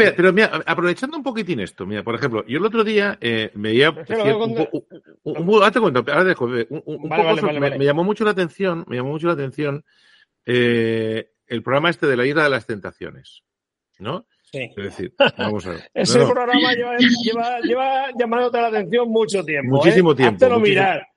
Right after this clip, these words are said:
Speaker 2: háztelo
Speaker 1: muchísimo tiempo.
Speaker 2: mirar.
Speaker 1: No, no, no, escúchame, no, no, escúchame. Yo su-, fundamentalmente lo que veo son los, los, los trozos que ponen por Twitter y co-, y cosas de eso, ¿no? Me llama la atención que la gente ufanamente,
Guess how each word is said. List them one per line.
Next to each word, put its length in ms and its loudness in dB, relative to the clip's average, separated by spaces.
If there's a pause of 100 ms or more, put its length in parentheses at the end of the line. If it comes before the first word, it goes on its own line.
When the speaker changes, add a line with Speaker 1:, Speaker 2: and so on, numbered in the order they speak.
(100)
Speaker 2:
háztelo 120 0
Speaker 1:
muchísimo 440 2
tiempo. 80 2
Speaker 2:
mirar. 140 4
Speaker 1:
No, 80 4
no, 100 4
no, 120 6
escúchame, 340 2
no, 160 0
no, 320 -2
escúchame. 380 -6 (380)
Yo 200 2
su-, 200 2
fundamentalmente 640 0
lo 100 4
que 80 2
veo 140 4
son 180 -6
los, 180 -2
los, 400 -4
los 220 -8
trozos 300 -6
que 80 -2
ponen 220 -2
por 160 -6
Twitter 320 -2
y 80 -4
co-, 200 0
y 80 -10
cosas 260 -8
de 100 -12
eso, 100 -12
¿no? 120 -4
Me 80 -4
llama 140 2
la 80 2
atención 540 -2 (540)
que 140 -2
la 100 -2
gente 280 0
ufanamente, 880 0